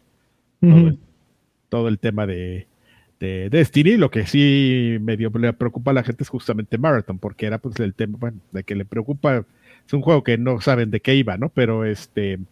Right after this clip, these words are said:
Speaker 1: pero, pues, era como el siguiente salto, ¿no? Lo siguiente grande que iba a ser Bungie. Entonces, este, pues ahí está, amigo. Son cuatro meses.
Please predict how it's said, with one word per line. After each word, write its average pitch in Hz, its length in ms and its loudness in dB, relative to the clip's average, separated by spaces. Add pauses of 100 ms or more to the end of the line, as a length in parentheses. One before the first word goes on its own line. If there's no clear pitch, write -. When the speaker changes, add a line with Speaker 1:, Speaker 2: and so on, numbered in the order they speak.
(1000)
Speaker 1:
pero, 143 160 4
pues, 127 140 0
era 156 140 6
como 147 220 0
el 123 80 2
siguiente 127 500 0
salto, 123 400 2
¿no? 123 140 -4
Lo 135 120 0
siguiente 120 840 -2 (680)
grande 131 340 2
que - 120 -2
iba 127 100 -2
a - 40 -4
ser 127 160 0
Bungie. 139 540 -2 (140)
Entonces, 110 560 -6
este, 98 540 -8 (1500)
pues - 120 2
ahí 220 80 10
está, 262 240 6 (120)
amigo. 190 420 4
Son 202 180 -2
cuatro 202 320 2
meses. 202 520 2